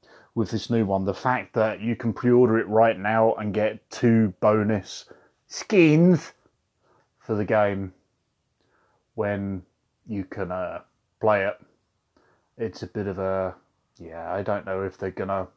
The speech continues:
put in the old, uh, microtransactions, but again, 'cause it's Activision, I imagine they will. So the other thing I noticed as well is I'm just looking at the P S four page right now on the PlayStation Store.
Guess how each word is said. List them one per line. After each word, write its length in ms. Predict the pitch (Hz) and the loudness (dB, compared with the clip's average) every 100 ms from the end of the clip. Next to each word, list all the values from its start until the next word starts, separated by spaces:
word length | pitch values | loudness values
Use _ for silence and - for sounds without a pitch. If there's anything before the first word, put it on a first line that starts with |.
| _ _ _ _ _ _ _ _ _ _ _ _ _ _ _ | _ _ _ _ _ _ _ _ _ _ _ _ _ _ _
put 220 | 143 127 | -4 -4
in 520 | 110 110 101 107 98 - _ - | -2 -2 -2 -4 -6 -12 _ -10
the 140 | 101 | -6
old, 240 | 95 92 | -6 -6
uh, 200 | 98 95 | -6 -6
microtransactions, 1040 | 92 104 98 - 95 95 95 113 110 135 113 | -2 0 0 -2 -6 -6 -4 -4 -2 -4 -4
but 240 | - 123 - | 0 -2 -2
again, 340 | 123 117 101 | -2 0 -2
'cause 260 | - 151 113 | 0 2 2
it's 180 | 110 95 | 0 -6
Activision, 520 | 90 95 92 90 90 _ _ _ - | -10 -10 -10 -10 -12 _ _ _ -2
I 120 | 143 | 0
imagine 300 | 131 113 104 | 0 -2 -4
they 100 | 101 | -4
will. 280 | 123 101 - - | -4 -6 -8 -20
So 160 | - 170 | -6 2
the 140 | 190 | 4
other 140 | 220 214 | 6 4
thing 200 | 190 151 | 2 2
I 60 | |
noticed 400 | 147 143 117 - | 2 2 -2 -6
as 100 | 110 | -6
well 420 | 113 139 82 101 - _ _ _ | -2 -2 -2 -10 -14 _ _ _
is 100 | 120 | -4
I'm 160 | 120 117 | -2 0
just 200 | 131 127 | 0 0
looking 320 | 123 120 113 | 0 0 -6
at 240 | 117 113 110 | -6 -10 -8
the 220 | 104 101 | -8 -8
P 220 | - 117 | -4 -4
S 140 | 101 | -4
four 280 | - 107 104 | -4 -4 -2
page 360 | 95 107 101 - | -2 -4 -6 -6
right 220 | 98 87 | -6 -6
now 240 | 104 92 - | -10 -10 -6
on 220 | 98 98 | -6 -6
the 80 | 95 | -8
PlayStation 600 | - 113 - 92 - 98 | -6 -6 -4 -10 -12 -10
Store. 300 | 135 113 | -6 -6